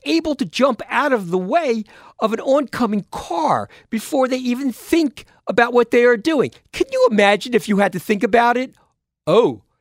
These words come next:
a car is coming at me. I think I may need to jump out of the way." Uh, probably not gonna be able to work, right? Yeah, no, well,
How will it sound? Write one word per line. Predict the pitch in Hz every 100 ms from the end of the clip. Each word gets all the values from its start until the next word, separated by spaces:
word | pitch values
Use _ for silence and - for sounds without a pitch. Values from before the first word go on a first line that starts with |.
| _ _
a | 139
car | 131 - 151 269
is | 302 185
coming | - 139 131 117
at | 110 -
me. | 104 95 _ _ _ _ _
I | 262
think | 302 - 196 202
I | 208
may | 226 233
need | 226 240
to | 311
jump | 311 - 240
out | - 269 294
of | 285
the | 359
way." | 339 381 392 453 175 120 113 _ _ _ _
Uh, | 175 190
probably | 151 180 165 156
not | 147 139
gonna | 139
be | 131 127
able | 123 123
to | 123
work, | 135 120 -
right? | 135 165 185
Yeah, | 127 147 185 180
no, | 127 113 110
well, | 117 117